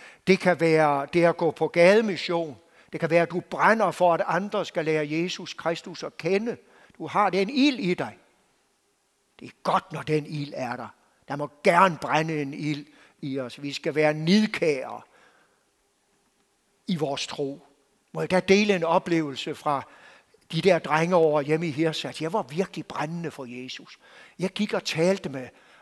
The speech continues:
andre om Gud. I, i frikvarteret, så trak jeg en af mine kammerater fra klassen til side og beskrev frelsens vej for mig, for ham.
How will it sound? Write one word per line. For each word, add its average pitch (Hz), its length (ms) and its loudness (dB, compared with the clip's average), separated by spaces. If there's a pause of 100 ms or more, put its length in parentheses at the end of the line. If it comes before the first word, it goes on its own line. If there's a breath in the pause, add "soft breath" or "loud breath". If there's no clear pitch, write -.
(120)
andre 156 440 -4
om 147 220 -10
Gud. 143 280 -10 (600)
I, 156 120 -6 (180)
i 170 120 -8
frikvarteret, 185 720 0
så 196 100 -4
trak 170 340 -2
jeg 180 80 0
en 190 160 0
af 160 60 -6
mine 147 160 -8
kammerater 151 500 0
fra 147 100 -6
klassen 170 440 -2
til 131 160 -14
side 208 440 -6 (320 loud breath)
og 165 120 -4
beskrev 185 420 0
frelsens 156 580 -2
vej 147 220 0
for 135 200 -8
mig, 127 140 -12 (100)
for 139 200 -4
ham. 120 140 -12